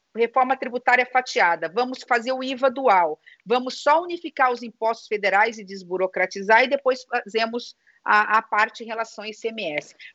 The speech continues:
Por que que o governo federal disse isso? A meu ver, até nesse aspecto correto.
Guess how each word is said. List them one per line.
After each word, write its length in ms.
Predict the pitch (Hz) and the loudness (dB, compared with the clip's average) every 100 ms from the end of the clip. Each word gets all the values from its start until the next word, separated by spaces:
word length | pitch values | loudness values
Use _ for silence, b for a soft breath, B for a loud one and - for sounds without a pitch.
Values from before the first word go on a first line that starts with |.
| - | -20
Por 100 | - | -8
que 160 | 370 | -2
que 80 | 403 | 2
o 40 | |
governo 360 | 330 320 277 294 - | 4 4 4 0 0
federal 400 | 262 240 233 226 | 4 6 6 4
disse 400 | 233 - 240 214 | -4 -8 -8 -6
isso? 260 | - - - | -8 -12 0
A 120 | 208 | 2
meu 160 | 233 233 | 4 2
ver, 140 | 262 | 2
até 240 | 240 - | 0 0
nesse 240 | 277 277 254 | -2 -4 -8
aspecto 460 | - - 254 - | -6 -2 -4 -4
correto. 640 | - 277 247 185 175 - - | -4 0 0 2 0 -2 -18